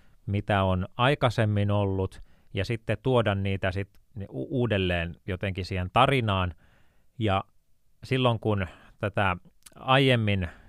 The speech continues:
esiteltyä materiaalia palautetaan siihen tarinaan, niin, ää, yleisö usein antaa sitten applaudit, koska sehän on todella suuri semmoinen lahja yleisölle, kun tajutaan, että hei, että toi asia, mikä on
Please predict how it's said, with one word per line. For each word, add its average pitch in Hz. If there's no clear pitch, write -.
esiteltyä 104
materiaalia 98
palautetaan 110
siihen 90
tarinaan, 117
niin, 92
ää, 95
yleisö 110
usein 92
antaa 87
sitten -
applaudit, 87
koska 85
sehän 92
on 87
todella 90
suuri 92
semmoinen 85
lahja 98
yleisölle, 87
kun 82
tajutaan, 85
että -
hei, 92
että 85
toi 107
asia, 95
mikä 90
on 92